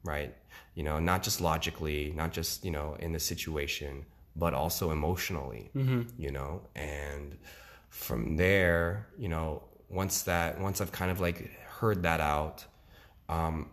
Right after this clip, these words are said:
Speaker 1: I really start thinking now, okay, like, what, from all the information and data I've kind of, like, gathered, like, okay, let's go forward. What,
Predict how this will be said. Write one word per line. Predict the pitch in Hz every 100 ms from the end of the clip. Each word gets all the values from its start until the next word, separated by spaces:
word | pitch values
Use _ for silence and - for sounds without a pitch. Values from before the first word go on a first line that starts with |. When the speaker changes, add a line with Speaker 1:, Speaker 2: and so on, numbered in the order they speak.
| -
Speaker 1:
I | - 87
really | 80 85 92 90
start | - 85 78
thinking | - 85 - 76
now, | 67 69 69 -
okay, | 87 80
like, | 76 69
what, | 82 78 73 82 92 - - - - - -
from | 87 80
all | 95
the | 101
information | 92 90 87 82 -
and | 80 78
data | 76 78 73
I've | 71 -
kind | 73 71
of, |
like, | 71 71
gathered, | 76 78 78 71 67 - - - - -
like, | - - -
okay, | 92 69 50 - - - - - - - _
let's | - 90 90 -
go | 85 76
forward. | - 73 73 67 64 - - 80 - - - - -
What, | 90